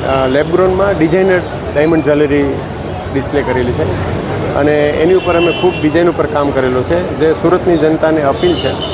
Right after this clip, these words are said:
કે સત્યાવીસ, અઠ્યાવીસ, ઓગણત્રીસ, ત્રણ દિવસનો અમારો ઓપનિંગ છે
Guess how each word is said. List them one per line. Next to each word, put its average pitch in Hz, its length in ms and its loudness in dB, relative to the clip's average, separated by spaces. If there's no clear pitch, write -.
કે 147 60 0
સત્યાવીસ, 156 520 0
અઠ્યાવીસ, 151 340 0
ઓગણત્રીસ, 147 380 0
ત્રણ 156 220 0
દિવસનો 147 320 2
અમારો 147 240 2
ઓપનિંગ 147 320 2
છે 123 100 -4